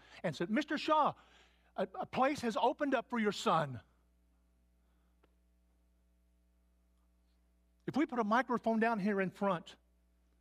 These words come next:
dozens of you could come and tell stories like this. When we pray, things happen in God's time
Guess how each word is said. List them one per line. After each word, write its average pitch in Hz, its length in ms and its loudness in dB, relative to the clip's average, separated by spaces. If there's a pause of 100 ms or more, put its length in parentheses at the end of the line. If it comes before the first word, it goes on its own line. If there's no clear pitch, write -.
(320)
dozens 240 500 0
of 190 140 0
you 196 140 0
could 196 180 -6
come 208 240 0
and 180 100 0
tell 180 140 0
stories 160 460 -2
like 127 240 -6
this. - 360 -12 (1080)
When 180 240 0
we 285 180 2
pray, 262 640 2 (720)
things 269 460 0 (300)
happen 262 500 0 (600)
in 220 140 0
God's 208 340 2
time 233 500 2